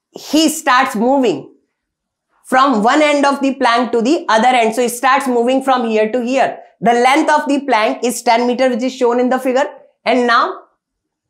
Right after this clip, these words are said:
we need to find the displacement of the plank over the floor when the man reaches to the other end of the plank. Now here is the thing, when this person moves from here to here, what happens in the process? See,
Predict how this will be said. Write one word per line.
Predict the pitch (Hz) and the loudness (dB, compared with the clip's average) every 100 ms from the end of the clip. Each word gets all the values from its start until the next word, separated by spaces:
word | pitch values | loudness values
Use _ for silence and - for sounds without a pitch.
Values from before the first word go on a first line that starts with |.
| _ | _
we | - 233 | -4 0
need | 277 285 | 2 0
to | 294 294 | -2 -2
find | 254 247 254 | 0 0 0
the | 277 | -2
displacement | 226 - 262 269 277 320 302 | -2 -4 -2 -2 0 0 2
of | 262 220 | 0 0
the | 269 254 | -4 0
plank | 226 247 - | 0 0 0
over | 226 254 285 | 0 2 2
the | 302 | 2
floor | - 240 254 | 2 2 2
when | 247 226 | 2 0
the | 220 - - - - | 0 -2 -6 -12 -2
man | 208 247 262 | 0 2 2
reaches | 240 254 240 | 0 -2 -2
to | 277 | -2
the | 311 - | 0 2
other | 214 254 | 2 2
end | 269 262 | 2 2
of | 240 220 | 0 0
the | 220 | -4
plank. | 196 180 147 117 _ _ _ | -2 -2 -4 -8 _ _ _
Now | 190 240 320 - | 0 2 2 -2
here | - 262 285 | -6 0 2
is | 302 254 | 2 2
the | 285 | 0
thing, | 247 220 311 - _ _ - | 2 0 -2 -10 _ _ -6
when | 180 277 302 | 0 0 2
this | 262 302 | 0 -2
person | - 254 247 262 220 156 - _ - | 0 0 0 -2 -2 -4 -12 _ -4
moves | 214 277 294 - | 0 0 0 -4
from | 269 285 294 - | 0 0 0 -2
here | 240 254 262 | -2 0 0
to | 277 | 0
here, | 240 226 214 | 0 0 2
what | 294 | 0
happens | - 240 233 320 330 | 0 -2 0 0 0
in | 285 | -2
the | 269 | -4
process? | 269 226 220 196 143 - _ _ - | -2 -2 -2 -4 -8 -10 _ _ -14
See, | - 302 220 - | -4 -2 -2 -8